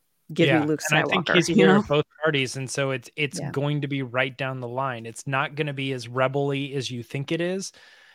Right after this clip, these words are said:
Speaker 2: and it's gonna have its own story that, uh, you know, if you're coming into it,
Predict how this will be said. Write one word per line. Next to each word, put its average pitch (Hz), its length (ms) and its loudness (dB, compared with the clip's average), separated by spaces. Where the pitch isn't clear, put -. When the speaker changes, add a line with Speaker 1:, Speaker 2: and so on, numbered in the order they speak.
Speaker 2:
and 135 260 0
it's 131 200 -8
gonna 143 420 -4
have 143 320 -4
its 135 160 -8
own 147 260 -4
story 127 720 -2
that, 127 240 -2
uh, 127 300 -4
you 135 220 -6
know, 127 80 -4
if - 120 -10
you're 135 80 -8
coming 151 300 -2
into 139 280 0
it, 135 160 -2